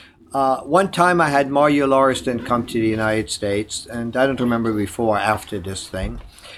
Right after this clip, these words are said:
And I pick her up at the p-, airport,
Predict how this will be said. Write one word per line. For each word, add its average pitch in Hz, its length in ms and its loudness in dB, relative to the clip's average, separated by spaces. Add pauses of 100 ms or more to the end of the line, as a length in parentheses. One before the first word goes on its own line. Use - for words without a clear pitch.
(180)
And 139 380 0
I 139 140 4
pick 180 260 0
her 170 80 2
up 156 260 4
at 135 160 -2
the 123 100 -8
p-, - 200 -12
airport, 123 720 -2